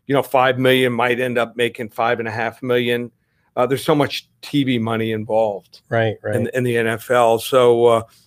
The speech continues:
Speaker 1: yeah, the N F L i-, is rolling right along. They're expecting full stadiums next year. In baseball,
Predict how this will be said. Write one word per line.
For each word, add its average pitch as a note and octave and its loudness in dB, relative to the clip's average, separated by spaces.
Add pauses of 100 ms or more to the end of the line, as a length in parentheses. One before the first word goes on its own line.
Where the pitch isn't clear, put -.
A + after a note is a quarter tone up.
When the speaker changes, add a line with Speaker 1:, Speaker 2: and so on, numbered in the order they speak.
(160)
Speaker 1:
yeah, F3 2
the C#3 4
N E3 4
F G3+ 2
L F#3 4 (420)
i-, - -4
is C3+ 0
rolling C3 4
right B2+ 2
along. B2 0
They're C3 0
expecting C3 -6
full B2+ -4
stadiums B2 -6
next B2+ -6
year. C3 -4
In G#2+ -10
baseball, C#3+ 0